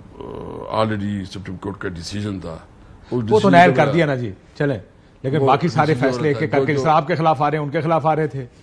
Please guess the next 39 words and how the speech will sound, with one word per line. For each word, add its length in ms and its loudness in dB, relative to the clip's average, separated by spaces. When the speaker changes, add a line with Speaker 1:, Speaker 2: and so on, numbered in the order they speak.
Speaker 1:
नहीं, 200 -6
मैं, 420 -6
मैं 140 -12
ये 120 -10
समझता 380 -16
हूँ 280 -12
कि 180 -8
किसी 300 -4
के 160 -8
खिलाफ 400 -10
जो 180 -8
है 80 -6
ना, 360 -10
नाजायज 440 -10
केसेस 280 -14
नहीं 120 -12
Speaker 2:
एक 260 2
Speaker 1:
होने 80 -14
चाहिए। 140 4
Speaker 2:
जज 80 0
ने, 280 0
आपको 140 2
पता, 80 2
चार 260 2
या 60 2
पांच 240 -4
वजीर 220 -2
आजम 160 -4
घर 140 -6
भेजे 280 -6
मोहम्मद 260 -6
बशीर 260 -8
साहब 200 -10
ने। 680 -20
Speaker 1:
हम्म। 120 -12
Speaker 2:
वो 100 -6
<laughs> 540 -6
आपके 300 -4
जज 200 0